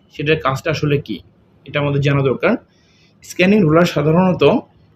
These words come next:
ফিনিশার ড্রয়িংয়ে থাকে। এটা, এটার কাজ হচ্ছে নাম্বার ওয়ান, মেজার্স ফিট স্লাইবার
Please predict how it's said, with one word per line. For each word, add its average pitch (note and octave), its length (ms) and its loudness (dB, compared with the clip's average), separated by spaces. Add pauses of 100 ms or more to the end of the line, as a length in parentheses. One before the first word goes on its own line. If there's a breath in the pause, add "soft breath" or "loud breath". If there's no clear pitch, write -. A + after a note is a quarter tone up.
ফিনিশার D3+ 400 -2
ড্রয়িংয়ে C#3 260 2
থাকে। - 340 -12 (1200)
এটা, D#3+ 160 -4 (180)
এটার D3 200 -2
কাজ D3+ 220 2
হচ্ছে C#3+ 460 -4 (2000)
নাম্বার D3 220 -2
ওয়ান, D3 440 4 (4000 soft breath)
মেজার্স E3 640 0 (1500)
ফিট - 440 -4
স্লাইবার C3 580 0